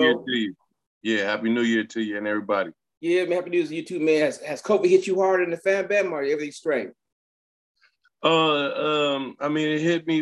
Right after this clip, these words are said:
Speaker 1: it, you know, I lost a few, uh, a couple of best friends, couple of close homies, you know what I'm saying, earlier, uh, last year, mid-, probably mid-,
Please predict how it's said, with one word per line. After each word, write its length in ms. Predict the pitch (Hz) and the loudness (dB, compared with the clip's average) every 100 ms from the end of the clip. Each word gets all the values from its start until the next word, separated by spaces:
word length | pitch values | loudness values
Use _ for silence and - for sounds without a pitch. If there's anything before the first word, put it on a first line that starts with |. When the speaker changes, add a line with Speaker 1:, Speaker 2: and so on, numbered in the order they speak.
| 135 | -2
Speaker 1:
it, 200 | 147 - - | -4 -6 -8
you 140 | 139 143 | -2 2
know, 80 | |
I 60 | 135 | 4
lost 300 | 135 135 - | 4 2 0
a 40 | |
few, 240 | - 131 127 | -10 -4 2
uh, 120 | 127 | 2
a 40 | |
couple 300 | 120 143 123 | 2 -2 -2
of 80 | 113 | 0
best 220 | 131 131 | 2 0
friends, 380 | - 135 135 127 | 0 0 2 0
couple 260 | - 123 113 | 0 -2 -2
of 40 | |
close 300 | 113 131 123 | 0 2 2
homies, 460 | 123 127 127 123 120 | 0 0 0 0 -4
you 100 | 117 | -6
know 80 | 123 | -4
what 60 | |
I'm 40 | 120 | -4
saying, 380 | - 123 117 110 _ - - - | -2 0 0 0 _ -20 -20 0
earlier, 600 | 110 120 117 117 117 110 | 4 4 4 2 2 0
uh, 220 | 120 113 | 2 2
last 420 | 110 113 113 113 - | 2 2 0 -2 -2
year, 200 | 113 110 - | -2 -2 -4
mid-, 300 | 110 123 120 | 0 2 2
probably 220 | 131 120 110 | 2 0 0
mid-, 280 | 113 120 110 | -2 -4 -4